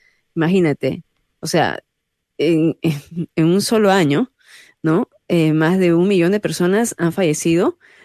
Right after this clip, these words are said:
Eh, eh, perdón, dice, ciento, en, ha cobrado, la epidemia ha cobrado la muerte de un millón de personas,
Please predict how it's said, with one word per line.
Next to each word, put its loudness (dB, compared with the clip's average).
Eh, 0
eh, -4
perdón, 0
dice, 0
ciento, 0
en, 0
ha 2
cobrado, 2
la 2
epidemia 0
ha -2
cobrado 2
la 0
muerte 0
de 0
un 0
millón 0
de -2
personas, -4